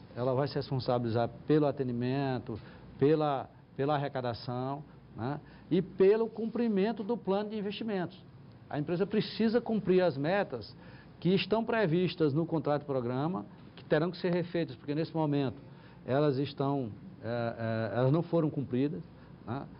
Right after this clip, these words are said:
e a gente precisa reescalonar isso, né, de, de forma que em dois mil e vinte e seis a gente tenha os oitenta por cento de cobertura de, de esgoto, né, é,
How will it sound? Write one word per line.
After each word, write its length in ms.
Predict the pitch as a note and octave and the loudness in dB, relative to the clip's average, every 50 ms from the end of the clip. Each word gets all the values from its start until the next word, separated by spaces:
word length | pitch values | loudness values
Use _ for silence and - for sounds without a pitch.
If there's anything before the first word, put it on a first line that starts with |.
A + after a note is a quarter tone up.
| - - - - | -18 -18 -10 -6
e 40 | - | -2
a 20 | |
gente 140 | G#2+ A2+ C3+ | -2 -2 -2
precisa 420 | A#2 - - C#3+ C3+ C3 C#3+ C3 A#2 | -2 -2 0 0 2 4 2 2 2
reescalonar 960 | G#2+ A2 C3+ D3+ D#3 D3+ - - - D3 C#3+ C#3 C#3 C3 C3 C3+ C3 B2 | 2 2 2 2 2 0 -2 -2 0 2 2 2 2 2 0 0 0 0
isso, 320 | A#2+ A#2+ C#3 D3+ - - - - - - - - - | 0 0 -2 -4 -6 -10 -18 -20 -20 -20 -20 -14 -12
né, 200 | - A#2 B2 A#2 G#2 | -10 -8 -8 -8 -8
de, 340 | G#2+ G#2 G#2+ C#3+ D#3 E3+ C#3+ C3 | -4 0 2 4 4 2 0 0
de 140 | C3 D#3+ F#3+ | 0 0 0
forma 360 | F#3 - - F3 F3 F3+ F#3+ | 0 2 2 2 2 2 0
que 140 | E3+ - E3 | -2 -2 -2
em 100 | D#3+ D#3+ | -2 0
dois 200 | D#3 D#3 D#3+ C#3+ | 2 2 2 2
mil 100 | D3 D3 | 2 2
e 60 | C#3+ | 0
vinte 160 | C3+ C#3+ D3+ D3 | 0 0 -2 -4
e 20 | |
seis 220 | - C3+ C#3 D3 D3+ | -4 -2 -2 0 0
a 40 | D3 | -2
gente 140 | C#3+ D3 D3 | -4 -4 -4
tenha 220 | - C3+ C3+ C#3 | -4 -4 -4 -2
os 120 | C3+ A#2 C3+ | -2 0 -2
oitenta 280 | C3+ A2+ C3+ C3 A#2+ | -2 -2 -2 -6 -8
por 80 | - - | -8 -10
cento 120 | - - - | -10 -8 -8
de 60 | - | -6
cobertura 420 | B2 A#2 A#2 A2 - B2+ A#2 A2+ | -4 -2 -4 -2 -2 -2 -2 -2
de, 240 | G#2+ G#2+ G#2+ G#2 F#2+ F#2 - - - - - - - - - - - | 0 0 -2 -2 -2 -6 -8 -14 -18 -18 -18 -18 -18 -18 -18 -8 -4
de 80 | G#2+ A#2 | 0 2
esgoto, 500 | B2 A#2 A2+ A#2 B2+ C3+ D#3 E3+ E3+ - - - - - - - - - | 2 2 2 4 4 4 4 2 0 -4 -12 -20 -20 -20 -20 -18 -12 -10
né, 160 | G#2 B2+ - - - - - - - - - - - - - - | -8 -8 -8 -10 -12 -16 -18 -18 -18 -18 -18 -18 -16 -14 -6 -2
é, 640 | G#2+ A2+ A#2 A#2+ B2 B2+ B2+ B2+ B2+ B2+ B2 A#2+ | 0 2 4 4 4 4 4 2 2 2 0 0